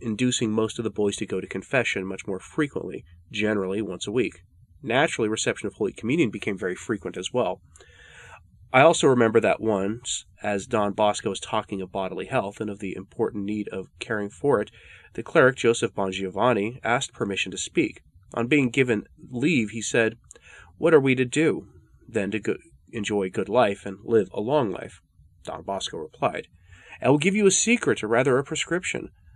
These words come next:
While serving as a reply to the cleric Bongiovanni, it will also greatly benefit you all. To enjoy good health and live a long life, you need four things. One, a clear conscience when you go to bed at night. That is, no fear of eternity.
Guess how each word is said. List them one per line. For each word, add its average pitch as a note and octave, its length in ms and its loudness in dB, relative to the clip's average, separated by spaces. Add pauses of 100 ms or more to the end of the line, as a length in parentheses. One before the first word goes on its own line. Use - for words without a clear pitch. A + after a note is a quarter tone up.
(140)
While E3 140 4
serving G3+ 380 8
as G3 140 4
a F#3 40 4
reply B2 400 0
to C3 80 0
the - 100 -2
cleric G#2+ 300 -2
Bongiovanni, F#2+ 640 0
it D#3 100 0
will D3+ 100 0
also F#3+ 320 0
greatly A2+ 400 -4
benefit G2 400 -6
you B2+ 180 0
all. C#3+ 280 2 (560)
To D3+ 140 4
enjoy D3 300 6
good C3 220 0
health B2 300 -2
and A2+ 140 -2
live G#2+ 140 -2
a G2+ 60 -4
long G2 260 -2
life, C#3 220 -4
you A2+ 80 -2
need G#2+ 140 -2
four F2+ 240 -6
things. - 460 -4 (380)
One, F2+ 280 -6
a - 100 -6
clear A2 260 0
conscience C#3+ 560 -2
when G#2 100 -4
you A2+ 80 -4
go G2 160 -2
to F2+ 80 -4
bed F2+ 260 -10
at - 100 -12
night. - 280 -6 (540)
That G#2+ 180 4
is, F#2 160 -2
no G2+ 100 -2
fear F#2 260 -4
of E2+ 60 -12
eternity. F2+ 560 -4